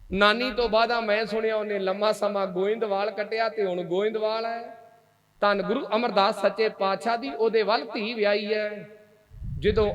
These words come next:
ਆ ਕਰਕੇ ਉੱਥੋਂ ਦੇ ਲੋਕਾਂ ਨੇ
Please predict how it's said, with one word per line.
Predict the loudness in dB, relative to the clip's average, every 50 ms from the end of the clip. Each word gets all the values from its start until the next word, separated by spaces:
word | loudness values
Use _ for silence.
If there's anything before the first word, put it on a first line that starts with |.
| 0
ਆ | 2 2 2 2
ਕਰਕੇ | 2 0 0 0 0 0 -2 -2 -2 -2 -4 -6 -10 -14 -16 -18 -20 -20 _ _ _ _ _ _ _ _ _ _ _ _ _ 2 4
ਉੱਥੋਂ | 4 4 6 4 2 2 4
ਦੇ | 4 2 2
ਲੋਕਾਂ | 2 2 0 -2 0 0 -2 -2 0
ਨੇ | -2 -4 -6 -6